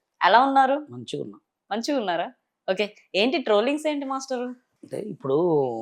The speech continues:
Speaker 2: ఒకడు డెవలప్ కావాలంటే వాడు వాడుకున్న టాలెంట్‌తో చేస్తే ఇప్పుడు ఎవరు చూస్తారు?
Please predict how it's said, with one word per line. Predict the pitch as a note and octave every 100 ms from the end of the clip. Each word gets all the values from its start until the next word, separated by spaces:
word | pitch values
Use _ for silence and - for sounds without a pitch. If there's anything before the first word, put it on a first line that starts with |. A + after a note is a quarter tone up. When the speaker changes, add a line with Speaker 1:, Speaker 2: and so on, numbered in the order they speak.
| B2 - _ _ _ _ _ C#3
Speaker 2:
ఒకడు | D#3+ D3
డెవలప్ | C#3+ D#3+ F3
కావాలంటే | D#3+ C#3+ C3+ C3+ C#3+ B2+ E3 F3
వాడు | D3
వాడుకున్న | D3 D3 D3+ D3+ F#3
టాలెంట్‌తో | D#3+ D#3+ E3 E3 E3
చేస్తే | D#3 D3+ D#3+
ఇప్పుడు | D3
ఎవరు | C#3
చూస్తారు? | D3 - E3